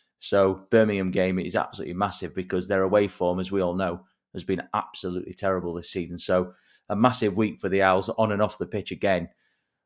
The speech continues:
And it's gotta start with three points. Anything less, and I think they could be as good as doomed.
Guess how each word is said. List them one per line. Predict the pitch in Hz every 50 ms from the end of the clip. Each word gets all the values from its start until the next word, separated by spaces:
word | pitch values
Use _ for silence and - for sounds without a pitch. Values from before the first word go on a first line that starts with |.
| _ _ -
And | 76 90 87 87 92 -
it's | - 101 - -
gotta | - - 98 92 92
start | - - 95 95 -
with | - 92
three | - 98 92 92
points. | 92 101 98 92 - - - -
Anything | 107 107 101 - 98 92 92
less, | 95 95 90 87 - - -
and | 92 90
I | 87 90
think | 87 - 87 -
they | 92
could | 92 - 98 90
be | 95 92
as | 87 82
good | - 98 87
as | 85 76
doomed. | - 87 87 85 85 -